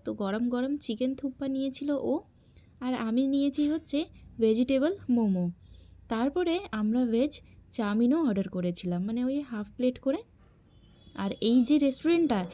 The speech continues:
এটা ঠিক লামাহাটা ইকো পার্কের গেট থেকে যখন আপনারা বেরোবেন,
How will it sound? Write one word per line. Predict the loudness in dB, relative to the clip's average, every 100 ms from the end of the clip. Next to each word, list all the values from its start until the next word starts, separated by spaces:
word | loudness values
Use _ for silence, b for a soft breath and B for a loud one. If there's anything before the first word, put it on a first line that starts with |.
| B B 2
এটা | 6 6
ঠিক | 6 2 4
লামাহাটা | 2 2 0 0 -2 -2 -2
ইকো | -2 -2
পার্কের | 0 0 0 0 -2 -4 B B B -20 -10 2
গেট | 4 4
থেকে | 2 2 2
যখন | 0 0
আপনারা | 0 0 2
বেরোবেন, | 4 2 0